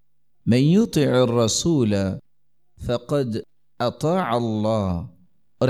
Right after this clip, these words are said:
حدیث کے الفاظ بھی ہیں صحیح بخاری ٹو نائن فائیو سیون، من اطاعنی فقد اطاع اللہ، جس نے میری اطاعت کی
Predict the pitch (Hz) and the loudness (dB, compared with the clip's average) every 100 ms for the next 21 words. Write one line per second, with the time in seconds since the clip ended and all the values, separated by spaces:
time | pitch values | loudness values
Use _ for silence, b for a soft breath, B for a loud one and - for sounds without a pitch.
0 | 135 160 226 240 - 147 120 107 - 135 | 0 0 -2 -4 -2 0 0 0 0 0
1 | 135 113 107 95 92 95 - - _ - | -2 -4 -2 0 0 -2 -10 -20 _ -8
2 | - 120 107 92 95 110 110 151 190 - | -4 0 0 0 -2 -2 -2 -4 -6 -12
3 | _ _ _ - 110 95 90 90 87 - | _ _ _ -2 2 2 0 -2 -2 -6
4 | _ _ _ _ - - 113 131 151 147 | _ _ _ _ -12 -6 -4 -4 -6 -10
5 | - 98 87 87 117 _ _ _ _ _ | -10 -8 -8 -8 -10 _ _ _ _ _
6 | 123 123 - 117 - 117 123 104 123 123 | -4 -4 -2 -2 2 2 4 2 4 6
7 | 104 87 - - _ _ _ _ _ - | 6 4 0 -10 _ _ _ _ _ -8
8 | - 110 120 98 - 107 98 - 101 104 | -6 -2 0 0 -2 -2 -2 0 0 0
9 | 98 110 127 127 113 87 87 - _ _ | 0 -2 0 0 -2 -4 -8 -12 _ _
10 | _ _ _ - 104 - 104 90 95 113 | _ _ _ -4 -4 0 2 4 4 2
11 | 127 98 - 87 82 - - 92 | 0 -2 -2 -2 -4 -8 -8 -6